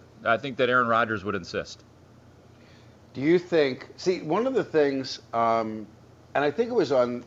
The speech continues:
Speaker 2: um, the Mully and Haw show, and I think it was Mully and Zach Zabin on Friday. Eddie O was on,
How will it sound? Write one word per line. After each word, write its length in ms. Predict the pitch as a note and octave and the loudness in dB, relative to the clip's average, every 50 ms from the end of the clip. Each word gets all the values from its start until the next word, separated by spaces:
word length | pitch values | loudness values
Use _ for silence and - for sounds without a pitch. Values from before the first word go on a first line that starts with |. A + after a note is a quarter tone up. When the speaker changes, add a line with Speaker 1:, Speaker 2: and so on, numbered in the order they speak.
| - | -6
Speaker 2:
um, 400 | - A2+ A2+ G#2+ G#2+ G2+ G2+ G2 - - - - - | -4 -2 0 0 -2 -2 -6 -8 -12 -18 -20 -16 -10
the 100 | A2+ A2+ | -8 -6
Mully 360 | A2 B2 C3+ D3+ E3 F3 D3+ | -2 0 0 2 2 0 0
and 100 | C3+ A#2 | -2 -4
Haw 360 | - - - B2+ A#2+ A#2+ A#2+ | -6 -6 -4 -2 -2 0 -2
show, 400 | A#2 - - - G#2 F2 E2+ F2 | -4 -6 -6 -4 -2 -2 -2 -2
and 80 | F#2+ G2 | -4 -4
I 40 | A2+ | -4
think 120 | B2+ C3+ | -4 -4
it 20 | B2 | -4
was 100 | A#2 G2 | -4 -4
Mully 320 | G#2+ A#2 A#2 A#2 A#2+ A2+ | -2 -2 0 0 0 -2
and 100 | A2 F#2+ | -4 -2
Zach 220 | E2 A2 G2+ G2 | -2 -2 -2 -2
Zabin 340 | - - G#2 G2+ G#2 F#2 G2+ | -2 -4 -2 -2 -2 -2 -4
on 80 | F#2+ F#2 | -6 -8
Friday. 380 | - - G#2+ G2+ G2 F#2 F#2+ | -4 -2 0 0 0 0 -2
Eddie 260 | G2+ A2 C3 D#3 D3+ C3 | -2 -2 -2 0 0 2
O 140 | A#2 A2+ | 2 2
was 220 | G#2+ G#2+ G2+ F2 F#2 | 2 0 -2 -6 -8
on, 280 | E2+ E2 D#2+ D#2+ D#2 | -8 -10 -10 -10 -14